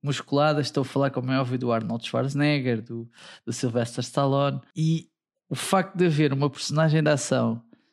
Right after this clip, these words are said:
que tem falhas, que tem fragilidades e que utiliza o sentido do humor, pá, que no fundo é a personagem do John McClane, isto revolucionou de alguma forma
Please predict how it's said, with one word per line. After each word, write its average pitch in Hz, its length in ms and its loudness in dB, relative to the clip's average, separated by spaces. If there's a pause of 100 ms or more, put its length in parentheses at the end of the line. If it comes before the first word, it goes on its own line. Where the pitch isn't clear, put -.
(200)
que - 80 -20
tem 143 160 2
falhas, 139 840 0 (120)
que - 100 -20
tem 135 280 0
fragilidades 131 880 2
e 131 80 0
que - 100 -4
utiliza 143 340 2
o 139 40 4
sentido 131 380 0
do 131 100 -2
humor, 123 320 -2 (100)
pá, - 100 -6
que - 160 -10
no 139 100 0
fundo 143 360 -2
é 131 60 0
a 131 60 -2
personagem 120 640 -4 (460)
do 131 100 -2
John 131 140 4
McClane, 131 600 0
isto - 360 -4
revolucionou 170 760 2
de 170 80 2
alguma 160 300 2
forma 156 500 -2